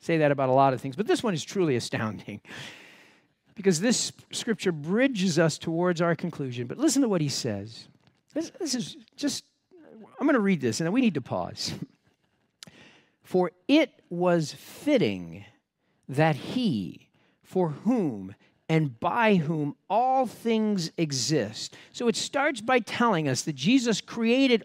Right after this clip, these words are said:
all things for himself. "In bringing many sons to glory, should make the founder or the captain of their salvation perfect."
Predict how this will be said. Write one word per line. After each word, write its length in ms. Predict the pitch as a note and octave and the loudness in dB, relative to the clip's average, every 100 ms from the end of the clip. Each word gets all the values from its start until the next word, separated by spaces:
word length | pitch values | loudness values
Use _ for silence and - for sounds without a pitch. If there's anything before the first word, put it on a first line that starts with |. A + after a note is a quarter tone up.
| - | 0
all 300 | C4 D4+ D#4 | 0 0 -2
things 460 | - C#4 C4 B3+ G#3+ | -4 0 0 0 -6
for 340 | - C#4 C4 | -4 -2 -2
himself. 880 | G3+ C#4 B3+ - C4 A#3+ - - - _ _ _ _ _ _ _ _ - | 2 0 0 -4 -2 0 -2 -8 -20 _ _ _ _ _ _ _ _ 4
"In 260 | A#3+ A3 E3+ | 6 6 4
bringing 640 | G3 C#4+ D4+ C4 A#3+ A3 | 2 4 4 4 4 2
many 340 | A#3 D#4+ F4+ E4 | 2 2 2 2
sons 520 | - C#4+ C#4 C4+ - | 2 2 2 0 -2
to 120 | B3+ | -8
glory, 680 | G3+ F3+ D3 B2 A#2+ B2+ C3+ _ _ _ _ - | -4 -2 0 -2 -4 -4 -8 _ _ _ _ -10
should 260 | - F3+ | -6 -2
make 340 | F#3+ A3 A3 - | 2 4 4 0
the 260 | E3 C#3+ D#3 | -2 2 2
founder 920 | - - G#3 B3+ C4 B2 G2 C3 A#3 _ _ _ | 0 -6 0 2 2 -2 -2 -4 -8 _ _ _
or 120 | C3 | -6
the 100 | C3+ | -6
captain 800 | C#3 - C4 D4 - D3+ B2+ B2 - _ - | -6 -2 0 0 0 -4 -2 -6 -12 _ -2
of 200 | E3 C3+ | -2 0
their 200 | F3 A#3+ | 0 0
salvation 1120 | A#3 - B3 A#3+ B3+ D4 A3+ - D3 B2+ C#3 - _ _ _ _ | 0 0 0 2 2 4 2 -2 -4 -6 -10 -14 _ _ _ _
perfect." 640 | - F#3+ G3 - - _ | -2 0 0 -2 -12 _